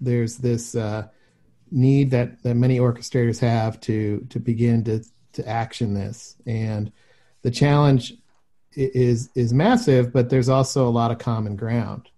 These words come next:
Um, and that's where I wanna start here. So that's, that's my first tip or my first idea of, of orchestration is, you know, find the common ground. And, uh,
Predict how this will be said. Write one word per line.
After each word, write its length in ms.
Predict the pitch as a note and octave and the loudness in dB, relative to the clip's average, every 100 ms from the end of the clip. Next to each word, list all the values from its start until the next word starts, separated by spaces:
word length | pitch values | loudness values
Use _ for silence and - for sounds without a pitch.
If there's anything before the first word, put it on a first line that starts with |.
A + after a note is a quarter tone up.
| _ | _
Um, 420 | A2+ A2+ A2 G#2+ - _ _ _ - | -8 -6 -4 -8 -10 _ _ _ 0
and 80 | |
that's 200 | B2+ C3+ | 2 2
where 180 | C3 C3+ | 2 4
I 40 | B2+ | 4
wanna 220 | A#2 G#2 | 2 -2
start 380 | - A#2+ A#2+ A2+ | -4 -2 -2 -2
here. 260 | G#2 G#2 | -6 -8
So 220 | A#2 B2+ | -8 -2
that's, 260 | B2 B2 - | 0 0 -4
that's 420 | C3 C3 B2 - - _ - | -4 -2 -2 -8 -20 _ -6
my 140 | A#2+ | -4
first 400 | A#2+ C3+ B2+ - | -2 -2 -2 -2
tip 300 | - A#2 A#2 | 0 0 0
or 100 | A2 | -6
my 180 | G#2+ A2 | -4 -6
first 300 | - A#2+ A2+ | -4 -4 -2
idea 500 | A2+ G#2 A2+ A2 G#2+ | -4 -4 -4 -4 -6
of, 260 | A2+ A2+ A2+ | -8 -10 -10
of 120 | A#2 G#2+ | -12 -10
orchestration 840 | A2 G2+ - A2+ A2 G#2 A#2+ G#2+ | -10 -10 -10 -6 -6 -6 -6 -6
is, 280 | G#2 G#2 - _ _ _ - | -6 -10 -14 _ _ _ -4
you 120 | A#2+ | -4
know, 80 | A2+ | -2
find 320 | - B2+ A#2+ | -2 0 0
the 60 | |
common 400 | G#2+ B2 B2 A#2+ | 0 0 4 2
ground. 540 | A2 A2 A2 G#2+ G#2 - _ | 2 -2 -4 -4 -6 -10 _
And, 420 | A#2+ A#2 A#2 A#2 A#2 _ _ _ _ - | -2 0 0 -2 -6 _ _ _ _ -10
uh, 200 | A#2 | -8